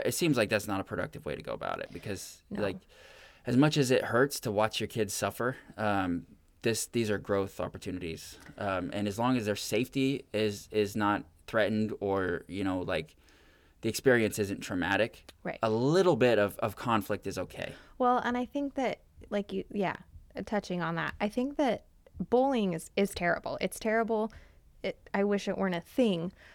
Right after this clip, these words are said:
Speaker 2: but I think we also need to, and not saying, I have no idea what happened, and not to, like, diminish anyone's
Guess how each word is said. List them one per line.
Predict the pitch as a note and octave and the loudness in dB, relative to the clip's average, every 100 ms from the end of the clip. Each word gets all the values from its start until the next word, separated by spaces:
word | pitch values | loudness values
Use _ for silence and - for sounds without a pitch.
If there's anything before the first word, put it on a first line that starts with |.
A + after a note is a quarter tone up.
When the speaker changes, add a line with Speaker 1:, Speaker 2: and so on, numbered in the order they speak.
| - | -2
Speaker 2:
but | G3+ | 2
I | G3+ | 2
think | G#3 B3+ | 2 2
we | A#3+ | 4
also | A3 A3 - | 4 2 0
need | A3 G3 F#3+ | 0 0 -2
to, | - F#3+ E3+ E3 - | -4 -2 -2 -4 -2
and | F#3 | 0
not | F3 - | 0 -2
saying, | F#3+ F3 E3 | -4 -2 -2
I | F3 | -2
have | F3 F3+ | -2 -2
no | F3+ | -2
idea | F3 E3+ | 0 0
what | D#3 | -2
happened, | - E3 - D#3+ E3 - | -4 -6 -4 -8 -8 -8
and | E3 | -4
not | E3 - | -4 -6
to, | F3 C#3+ | -8 -8
like, | C#3+ F3+ | -10 -10
diminish | D#3+ F3+ F3+ F3 - - | -6 -4 -4 -6 -10 -8
anyone's | F#3 F3+ E3 D#3 F3 | -4 -4 -6 -8 -10